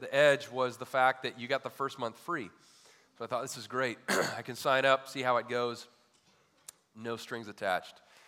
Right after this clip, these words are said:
And so I joined, and, uh, kind of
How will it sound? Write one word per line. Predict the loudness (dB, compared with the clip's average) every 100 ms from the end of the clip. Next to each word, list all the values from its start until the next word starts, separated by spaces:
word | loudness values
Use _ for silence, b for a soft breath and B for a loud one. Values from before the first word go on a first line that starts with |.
| b b b b b _
And | -18 -14
so | -6 -2 0 0 -2 -4
I | -6
joined, | -4 -2 4 6 4 2 -6 -16 _ -8
and, | -2 -2 -2 2
uh, | 4 6 6 4 0 -10 b b b b _ _ _ -10
kind | 2 4 6
of | 4 0